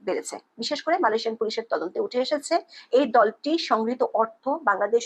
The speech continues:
ও সিরিয়ার জঙ্গিদের কাছে পাঠাতো। কিন্তু বাংলাদেশ সরকার স্বরাষ্ট্র উপদেষ্টা সরাসরি বিষয়টি অস্বীকার করায় উদ্বেগ জানিয়েছে মার্কিন প্রশাসন।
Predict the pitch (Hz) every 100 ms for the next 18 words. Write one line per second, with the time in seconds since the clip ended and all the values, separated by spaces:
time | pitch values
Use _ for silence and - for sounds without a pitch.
0 | 233 226 196 208 208 196 190 202 202 -
1 | - - - - - - - - 277 269
2 | 208 220 233 392 - 339 339 339 277 277
3 | 269 262 262 - 277 294 - - - 220
4 | 220 277 285 285 294 208 226 202 208 -
5 | 208 - 247 240 254 294 339 - - 254
6 | 208 269 254 214 202 196 220 - 392 254
7 | - - - - -